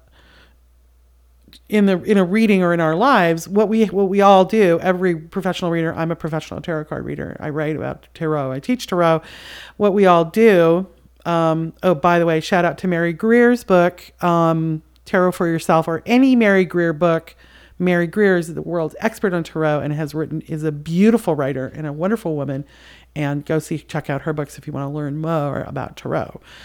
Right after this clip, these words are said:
Um, so anyways, when we encounter it in a reading, every reader I know, every one,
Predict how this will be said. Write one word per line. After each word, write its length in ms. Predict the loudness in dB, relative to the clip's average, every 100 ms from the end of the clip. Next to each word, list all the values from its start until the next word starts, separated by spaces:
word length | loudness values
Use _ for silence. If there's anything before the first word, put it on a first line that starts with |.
| -20 -20 -18 -2
Um, 440 | 2 4 2 -2 -8 -20 -20 _ _ _ -20 _
so 140 | -8 -2
anyways, 400 | 0 0 0 -6
when 580 | -16 -14 0 4 6 6
we 140 | 4
encounter 540 | 2 0 4 4 4
it 80 | 2
in 100 | 0
a 60 | 0
reading, 340 | 2 2 0 2
every 400 | 2 4 2 -2
reader 440 | 0 0 0 -2
I 200 | -2 0
know, 200 | -2 -2
every 320 | -6 -6 -6
one, 540 | -4 0 0 -2 -6